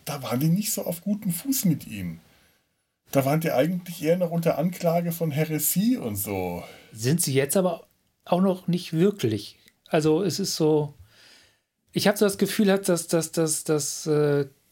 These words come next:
Speaker 2: vor allem sehr, äh, Darus, sehr Darf,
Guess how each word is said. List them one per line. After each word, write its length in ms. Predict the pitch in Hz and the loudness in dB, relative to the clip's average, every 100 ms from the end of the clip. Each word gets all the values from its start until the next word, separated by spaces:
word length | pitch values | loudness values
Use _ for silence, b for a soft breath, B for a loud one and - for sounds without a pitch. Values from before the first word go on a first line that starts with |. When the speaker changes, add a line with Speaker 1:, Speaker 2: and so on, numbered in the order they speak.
| _ _ - | _ _ -10
Speaker 2:
vor 220 | 160 147 | -4 0
allem 500 | 160 165 156 147 143 | 2 2 0 -2 -6
sehr, 720 | - 147 180 185 180 190 180 165 | -4 0 4 4 2 0 -2 -6
äh, 0 | _ - | _ -2
Darus, 520 | 156 170 175 175 - - - | 0 2 2 0 -2 -18 -4
sehr 480 | - 226 294 226 131 - | 2 2 4 0 0 0
Darf, 580 | 185 196 226 220 - | 2 0 -4 -4 -6